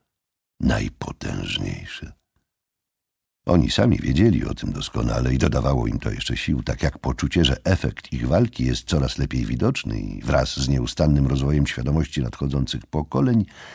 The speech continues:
niemożliwy już do powstrzymania. Każdy dzień przynosił postęp technologiczny ponad podziałami cywilizacyjnymi i rozszerzał świat wolności, równości i braterstwa.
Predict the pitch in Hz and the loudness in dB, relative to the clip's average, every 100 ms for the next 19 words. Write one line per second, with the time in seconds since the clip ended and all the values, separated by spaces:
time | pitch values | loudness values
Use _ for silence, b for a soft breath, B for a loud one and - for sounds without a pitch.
0 | B 95 107 151 139 107 92 131 175 92 | B 6 6 6 4 2 2 0 2 2
1 | 50 50 - - - - - 50 - - | 0 -4 -8 -12 -14 -12 -14 -12 -10 -10
2 | - - 50 50 50 - b b b b | -12 -10 -8 -8 -10 -14 b b b b
3 | b _ _ _ _ _ _ _ 127 120 | b _ _ _ _ _ _ _ 4 4
4 | 104 73 58 73 107 135 123 - 82 87 | 4 0 0 2 4 4 0 -2 0 2
5 | - 82 - 69 - 64 53 - - 55 | 0 -4 -2 -4 -2 -6 -4 -8 -4 -4
6 | 53 - 65 - 67 - 78 78 64 - | -4 -4 -4 0 -2 2 4 4 2 -2
7 | - 65 65 60 62 60 52 53 53 57 | -4 -2 0 0 2 0 -2 -6 -4 -4
8 | 55 - 52 55 53 53 60 - B B | -4 -4 -4 -2 -2 -4 -6 -12 B B
9 | B B B - 85 80 - - 92 62 | B B B 2 4 4 2 4 4 4
10 | 53 - - - - - - - 64 80 | -2 -6 -8 -8 -10 -12 -18 -4 0 2
11 | 73 67 95 104 - - 104 71 82 82 | 4 4 2 2 -4 -4 -2 2 4 4
12 | 65 64 65 - - - - - - 50 | 4 2 0 -4 -8 -8 -8 -4 -4 -2
13 | - - - - - - - - | -4 -4 -8 -10 -10 -18 -20 -20